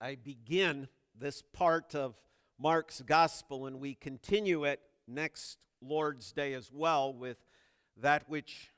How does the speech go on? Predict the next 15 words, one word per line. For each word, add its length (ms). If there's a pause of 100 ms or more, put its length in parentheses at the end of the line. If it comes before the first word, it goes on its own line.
(140)
Jesus 580
also 460
teaches 580
regarding 640
this 160
subject 560
of 160
divorce, 560 (640)
uh, 320 (300)
I 160
am 340
not 340
blind 400
or 80
deaf. 600